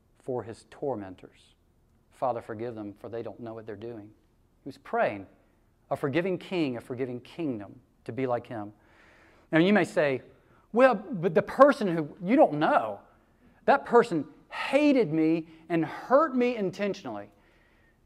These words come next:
And Jesus says, "Yes, but you have one who is greater, who loved you and died for you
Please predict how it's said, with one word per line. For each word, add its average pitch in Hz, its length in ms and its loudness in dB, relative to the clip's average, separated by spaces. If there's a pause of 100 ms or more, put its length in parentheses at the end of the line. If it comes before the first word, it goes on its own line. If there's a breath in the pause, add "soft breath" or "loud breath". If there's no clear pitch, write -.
And 127 160 -10
Jesus 139 300 -6
says, 113 240 -8
"Yes, 127 280 -6
but 131 120 -10
you 127 140 -8
have 123 180 -8
one 123 240 -8
who 151 100 -8
is 143 80 -10
greater, 104 480 -8 (920)
who 127 320 -8
loved 135 340 -6
you 101 260 -14 (920)
and 110 240 -12
died 143 380 -6
for 123 120 -12
you 98 320 -14